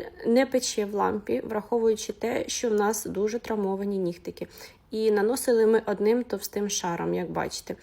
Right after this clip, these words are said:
Гель просох дуже добре, зробили мінімальний опил, це видно на відео, та покриваємо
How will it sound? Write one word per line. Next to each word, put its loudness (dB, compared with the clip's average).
Гель 2
просох -2
дуже 2
добре, 2
зробили 4
мінімальний 0
опил, -2
це 0
видно 2
на 4
відео, 0
та 4
покриваємо 2